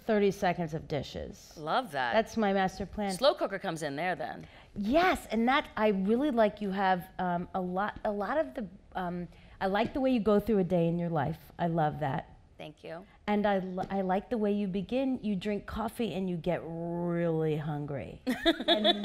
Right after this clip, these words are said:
Speaker 1: then you decide, am I wrong?
Speaker 2: Yeah, no.
Speaker 1: That's the vibe I get, that
Speaker 2: Yeah.
Speaker 1: you're, like, hangry, half
Speaker 2: What do I want?
Speaker 1: possibly
Speaker 2: Yeah.
Speaker 1: gonna be in The Shining at some point.
Speaker 2: <laughs>
Speaker 1: And then you're like, "I'm, I'm gonna make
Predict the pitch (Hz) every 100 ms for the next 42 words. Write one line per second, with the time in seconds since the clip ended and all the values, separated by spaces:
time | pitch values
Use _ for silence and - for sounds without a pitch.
0 | 330 240 254 247 226 226 220 190 185 208
1 | 226 226 220 208 226 349 226 - 277 466
2 | 539 302 262 - 226 208 214 233 208 180
3 | 180 180 165 302 190 190 185 - - -
4 | 247 247 247 240 226 220 220 202 226 233
5 | 247 - 208 233 233 220 240 - 254 214
6 | 233 226 220 214 147 123 - - 196 226
7 | 220 208 220 214 214 - 240 240 226 190
8 | 180 175 - 202 180 247 196 - 339 -
9 | 320 330 679 - - 339 - 349 254 262
10 | 269 269 269 254 254 247 233 226 233 220
11 | 220 214 208 214 196 190